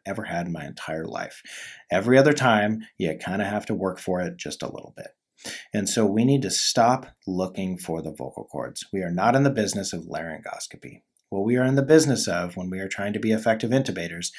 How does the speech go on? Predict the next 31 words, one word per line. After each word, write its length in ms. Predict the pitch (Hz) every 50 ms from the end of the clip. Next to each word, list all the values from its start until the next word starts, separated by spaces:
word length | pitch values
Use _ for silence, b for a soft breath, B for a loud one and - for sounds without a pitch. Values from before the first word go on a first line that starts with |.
| B B B B B B
is 160 | 90 87 90
we 180 | 95 117 135 143
are 140 | 147 156
in 100 | 160 160
the 100 | 160 165
business 560 | 147 117 101 98 95 101 101 98 92 - - - _ -
of 200 | 113 113 117 113
uvuloscopy. 1300 | 110 104 104 107 117 131 139 131 104 110 98 82 80 73 76 - - - 85 - - - 58 - - _ _ _ _ _ _ B B B B B B B B B B _ -
All 240 | - 85 98 117 123
we're 120 | 135 135
looking 300 | 135 135 131 135 127 110
for 480 | 107 - 113 101 98 98 98 90 - _ _ _ -
is 240 | - 87 87 87 90
the 140 | 98 95
uvula. 640 | 92 92 98 101 98 90 92 90 78 71 - - - - _ _ _ -
We're 140 | 92 98
just 160 | 107 117 113 -
looking 240 | 123 123 - 120
for 140 | 110 120 120
the 140 | 101 98 92
little 280 | 90 98 113 127 143 143
tiny 360 | 139 143 143 143 151 156 147
dangly 580 | 143 143 127 120 117 110 110 110 110 107 110 110 B B B B -
right 200 | 87 90 98 110
at 80 | 110
the 120 | - 113 113
end 120 | 113 117
of 80 | 110 113
the 60 | 110
soft 380 | - - 104 104 107 - -
palate 460 | - - 101 87 87 87 85 85 -